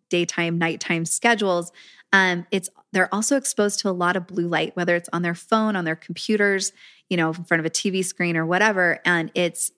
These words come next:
kind of throwing off their body's natural production of melatonin, which, you know, is our sleep hormone. And so, so many of these teenagers that are experiencing insomnia are actually just melatonin deficient. And so we have a sleep formula that is going to help to give the teenagers just the right amount of melatonin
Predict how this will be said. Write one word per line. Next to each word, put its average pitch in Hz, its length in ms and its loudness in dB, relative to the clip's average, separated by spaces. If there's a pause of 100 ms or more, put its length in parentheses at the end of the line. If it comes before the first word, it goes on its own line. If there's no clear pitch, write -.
(140)
kind 175 220 -2
of 175 100 -4
throwing 175 320 0
off 160 200 0
their 165 120 0
body's 156 380 -2
natural 156 340 0
production 156 440 -2
of 156 80 -4
melatonin, 180 720 -4 (240)
which, 170 240 -2
you 170 60 0
know, 147 160 0
is 151 120 -2
our 160 240 2
sleep 330 360 -2
hormone. 160 440 0
And 185 160 -4
so, 180 420 0 (440)
so 220 220 2
many 254 160 2
of 240 80 -2
these 220 160 0
teenagers 226 460 0
that 180 100 2
are 170 220 2 (120)
experiencing 190 600 -2
insomnia 180 600 0
are 165 140 2
actually 175 460 0
just 170 360 -4
melatonin 170 600 -2
deficient. 143 580 -4 (400)
And 170 240 2
so 165 500 2
we 185 180 0
have 175 220 2
a 165 100 0
sleep - 380 0
formula 165 680 0
that 165 100 0
is 170 160 -2
going 165 200 -2
to 170 40 -2
help 165 280 -2
to - 60 -8
give 240 240 -2
the 233 100 -2
teenagers 214 460 -2
just 311 300 0
the 370 80 -2
right 277 160 2
amount 226 240 0
of 196 80 -4
melatonin 170 720 -2